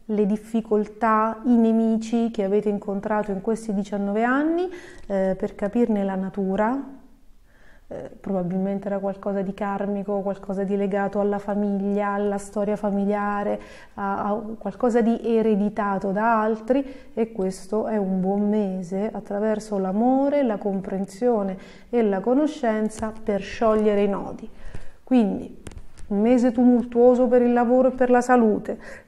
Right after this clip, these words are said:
Per quanto riguarda la salute ci sono, per il lavoro bisogna rimboccarsi le maniche e,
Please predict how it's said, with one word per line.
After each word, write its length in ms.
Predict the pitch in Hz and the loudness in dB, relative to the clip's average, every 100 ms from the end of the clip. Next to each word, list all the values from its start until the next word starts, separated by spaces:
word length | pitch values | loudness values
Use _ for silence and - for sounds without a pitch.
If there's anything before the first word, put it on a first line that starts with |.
| - - | -20 -6
Per 160 | 196 | -4
quanto 300 | - 233 240 | 0 0 2
riguarda 480 | 240 233 233 220 240 | 2 4 4 4 4
la 120 | 240 | 2
salute 800 | 226 233 233 247 254 269 277 285 | 2 2 6 4 4 4 6 4
ci 180 | 285 240 | 2 -6
sono, 600 | - 202 208 220 233 233 | 0 2 2 2 2 0
per 160 | 233 190 | -2 -2
il 60 | |
lavoro 260 | 185 196 262 | 0 2 2
bisogna 360 | 214 202 196 | 2 2 0
rimboccarsi 520 | 190 196 185 214 208 214 | -2 -2 -2 -4 0 0
le 80 | |
maniche 520 | 208 208 208 208 214 220 | 0 0 0 0 -2 0
e, 220 | 220 | -2